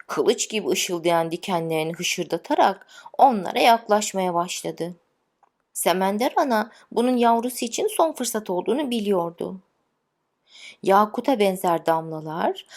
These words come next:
ateşe benzeyen gözlerinden bir bir süzülüyordu. Kirpi henüz konuşmadan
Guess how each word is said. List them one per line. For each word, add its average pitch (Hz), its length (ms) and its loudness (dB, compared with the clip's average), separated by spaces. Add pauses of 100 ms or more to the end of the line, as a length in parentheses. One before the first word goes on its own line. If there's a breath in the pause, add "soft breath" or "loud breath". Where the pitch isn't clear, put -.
(160 loud breath)
ateşe 220 420 0
benzeyen 175 480 2
gözlerinden 180 880 -2
bir 277 260 0
bir 220 100 -2
süzülüyordu. 196 1000 -4 (1120 loud breath)
Kirpi 453 360 0
henüz 359 240 0
konuşmadan 214 840 -4